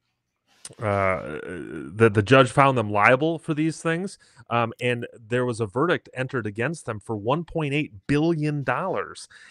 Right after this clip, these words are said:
And one thing that is important to remember here, too, is because of antitrust law in the United States, plaint-, plaintiffs in antitrust lawsuits can receive up to triple the ap-,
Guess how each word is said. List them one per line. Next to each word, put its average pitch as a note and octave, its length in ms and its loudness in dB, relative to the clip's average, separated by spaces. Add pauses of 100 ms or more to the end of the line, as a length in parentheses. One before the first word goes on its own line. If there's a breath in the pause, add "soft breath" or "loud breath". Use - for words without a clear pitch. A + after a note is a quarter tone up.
(120)
And B2+ 200 -2 (240)
one D3 260 0
thing F3 160 -2
that D#3 160 0
is B2+ 160 -4
important C#3+ 400 -2
to C3+ 80 -4
remember C#3 380 0
here, A2+ 180 -4
too, F#3+ 240 -2
is B2 140 0
because F3+ 480 0
of C#3 180 -2 (400 loud breath)
antitrust C#3+ 800 0
law F#2+ 300 0
in G#2 120 -4
the G#2 60 -4
United G#2 360 -4
States, - 540 -6 (460 soft breath)
plaint-, F3 400 -2
plaintiffs D#3 640 0
in A#2 160 -4
antitrust C#3 640 0
lawsuits A#2+ 580 -2 (460)
can C3 360 -2
receive B2 520 -4 (100)
up - 300 0
to A2+ 420 -2
triple C#3 720 4
the A2+ 240 0
ap-, - 220 -8